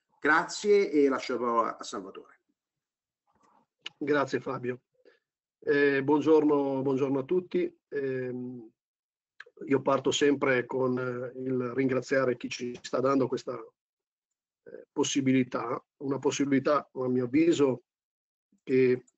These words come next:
Speaker 2: ci mette nella condizione di esprimere ciò che noi sappiamo, ciò che noi vediamo, eh,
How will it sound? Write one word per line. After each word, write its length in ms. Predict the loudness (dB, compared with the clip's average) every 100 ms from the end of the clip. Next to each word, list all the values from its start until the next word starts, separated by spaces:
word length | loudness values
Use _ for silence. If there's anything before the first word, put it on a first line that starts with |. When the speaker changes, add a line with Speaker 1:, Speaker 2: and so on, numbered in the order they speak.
| _ _ _ _ _ _ _
Speaker 2:
ci 160 | -2
mette 240 | 0 2 2
nella 240 | 2 2
condizione 500 | -2 -4 -4 0 0
di 120 | 0
esprimere 720 | -2 -4 0 2 2 0 -4 -10 _ _ _ _ _
ciò 200 | -6 -4
che 140 | 0
noi 440 | 2 4 2 2 0
sappiamo, 640 | -2 -4 0 2 2 -2
ciò 160 | -6 -8
che 120 | -6
noi 640 | -4 -4 -6 -8 -12 -16 -20 _ _
vediamo, 760 | -2 0 2 2 4 2 0 -6 _ _ _ _ _ _ _
eh, 540 | -12 -10 -10 -14 -18